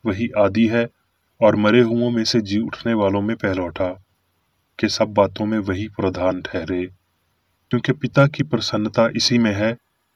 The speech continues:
कि उसमें सारी परिपूर्णता वास करे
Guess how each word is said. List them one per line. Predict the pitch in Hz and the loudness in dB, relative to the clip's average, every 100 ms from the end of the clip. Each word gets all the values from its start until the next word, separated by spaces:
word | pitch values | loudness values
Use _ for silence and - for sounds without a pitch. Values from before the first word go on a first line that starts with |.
| - | -4
कि | 120 | -4
उसमें | 123 - 131 | -4 -2 -2
सारी | - 110 113 | 0 0 0
परिपूर्णता | - 101 98 - 104 98 98 113 | 2 0 0 -2 -2 -2 0 0
वास | 110 98 92 - | 0 0 -2 -2
करे | - 92 87 80 | -6 -8 -6 -10